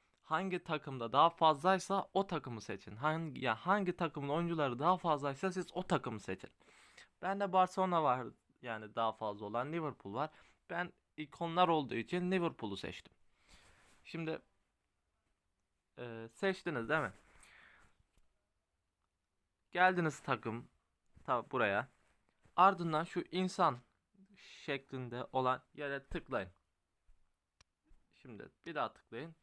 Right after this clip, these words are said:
Bakın hepsi yukarıda. Hepsi yukarıda. Hani sadece işte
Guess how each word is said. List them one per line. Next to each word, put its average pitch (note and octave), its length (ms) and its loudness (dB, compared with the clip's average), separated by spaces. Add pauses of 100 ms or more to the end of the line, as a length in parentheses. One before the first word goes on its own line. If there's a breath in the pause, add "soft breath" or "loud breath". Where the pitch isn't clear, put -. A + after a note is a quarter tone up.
(320)
Bakın C3 360 -8
hepsi F#3 340 0
yukarıda. G#2+ 480 0 (880)
Hepsi F3+ 320 -8
yukarıda. G2 500 -6 (300 soft breath)
Hani G#2+ 200 -10 (120)
sadece D#3+ 580 6 (380 soft breath)
işte - 260 -16